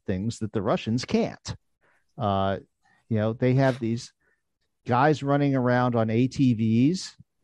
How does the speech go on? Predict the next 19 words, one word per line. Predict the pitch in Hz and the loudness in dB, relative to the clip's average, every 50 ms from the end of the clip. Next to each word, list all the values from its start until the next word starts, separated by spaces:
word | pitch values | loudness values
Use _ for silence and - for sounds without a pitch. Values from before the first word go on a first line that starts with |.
| - _ - | -16 _ -2
in | 117 113 | -2 0
the | 110 104 | 0 -2
night | 107 101 113 123 123 131 139 143 - 110 | -2 -2 -2 0 2 2 2 0 0 -2
using | 110 127 131 139 147 131 123 123 120 - _ - | -4 -4 0 2 2 2 2 0 -2 -4 _ -4
consumer | - 131 123 - - 147 143 143 139 135 135 123 120 147 - 254 | -2 -2 -2 0 2 2 2 4 4 2 2 0 -2 -6 -10 -4
grade | - 117 117 120 123 120 113 | 0 2 4 4 2 2 0
night | 104 113 120 117 - | 0 0 0 0 0
vision | 113 120 127 123 113 151 165 147 117 | 0 0 0 2 2 0 -2 0 0
and | 104 104 | -2 0
consumer | 113 123 120 - - 143 139 135 127 123 117 | 0 -2 -2 0 0 2 2 4 4 2 0
grade | 104 110 117 120 120 120 117 113 | 0 0 2 2 2 2 0 -2
drones | 113 117 113 117 123 135 143 135 110 - - | -2 0 2 2 2 0 0 -2 -6 -8 -6
to | - 117 92 - - - - _ _ _ _ - - 113 | -6 -6 -6 -6 -10 -20 -20 _ _ _ _ -14 -8 0
do | 104 123 127 127 | 2 4 4 4
surveillance | - - 143 120 104 120 117 117 117 123 139 139 127 - - | 2 2 0 2 4 4 4 4 4 4 2 0 -2 -2 -2
and | 117 113 107 98 92 | 0 0 0 -2 -4
drop | - 120 120 139 - - - | -2 0 0 0 0 -2 -4
<laughs> | - | -2
grenades | - 113 143 127 110 139 117 - 147 - 143 - 143 139 135 - - | 2 2 4 4 4 4 6 6 4 4 4 2 0 -2 -6 -6 -6